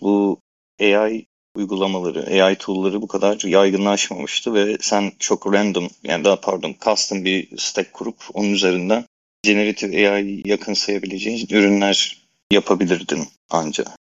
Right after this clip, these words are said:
Ta ki işte chat G P T ile ortalık karışana kadar.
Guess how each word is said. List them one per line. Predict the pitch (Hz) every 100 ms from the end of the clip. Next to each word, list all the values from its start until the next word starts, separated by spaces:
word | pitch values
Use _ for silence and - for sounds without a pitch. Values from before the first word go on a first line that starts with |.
| _ _
Ta | - 98 87
ki | 104
işte | - 95
chat | - 95
G | -
P | 90 90
T | -
ile | 95
ortalık | 95 - 95 - _ _ -
karışana | 101 85 92 90
kadar. | - 78 139